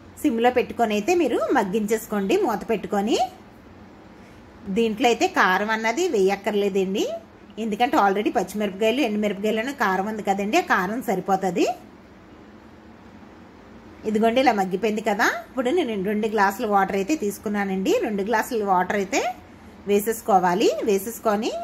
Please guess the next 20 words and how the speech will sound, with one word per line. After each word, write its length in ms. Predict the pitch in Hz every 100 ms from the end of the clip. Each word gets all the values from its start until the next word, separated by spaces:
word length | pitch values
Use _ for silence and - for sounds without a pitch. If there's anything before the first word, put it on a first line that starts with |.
| 587
అది 140 | 220 480 427
మరగాలండి. 600 | 220 190 208 214 190 190 480 - - - - - - - - - - - - - - 220
రెండు 200 | 233 247
గ్లాసుల 400 | 233 196 202 262 302
వాటర్కి 460 | 208 196 226 226 466 659 381
ఒక 100 | 226 202
గ్లాసు 400 | 196 185 190 466 698 -
తెలగపిండి 420 | 302 208 190 247 233
పౌడర్ 240 | 202 202
అయితే 160 | 202 226 214
తీసుకోవాలండి. 680 | 180 - 196 190 185 185 381 - - -
ఇప్పుడు 180 | 233 226
ఇలాగా 280 | 226 220 285 605 679 294
మరిగింది 320 | 202 208 226
కదండి, 420 | 220 196 202 220 494 - - - - - -
దాంట్లో 300 | 220 220 262 330
కలుపుకుంటా 600 | 247 208 - 233 240 240 330 679 762 - - - - - -
తెలగపిండి 460 | 233 226 220 240 233
అయితే 160 | 220 403 285
వేసేసుకోవాలండి. 840 | 196 214 - 208 202 190 190 196